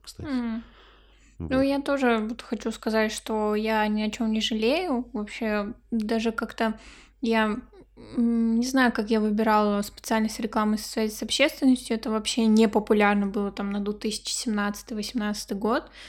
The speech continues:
Speaker 2: Это вот пришёл, когда расцвет С М М и журналистики, это вот <clears throat> тогда уже там набор студентов на первый курс было сто двадцать-сто пятьдесят человек, и ты понимал, что,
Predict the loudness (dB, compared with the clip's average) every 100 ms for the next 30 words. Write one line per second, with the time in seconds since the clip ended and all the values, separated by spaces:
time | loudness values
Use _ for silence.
0 | -20 -2 2 2 0 -10 -20 -2 0 2
1 | 4 8 8 6 4 4 6 4 2 0
2 | 2 0 0 0 2 2 0 -2 0 2
3 | 2 2 2 2 2 0 -4 -8 -6 0
4 | 2 2 -2 0 0 0 0 8 8 6
5 | 10 12 12 10 4 6 8 8 4 0
6 | 2 2 4 6 6 4 2 -16 -20 -16
7 | -4 0 4 4 2 0 -2 0 0 0
8 | 0 2 2 2 0 -2 2 2 2 -2
9 | -6 -4 -2 -2 -4 -4 -2 0 0 -2
10 | -4 -4 -2 0 4 4 4 0 0 0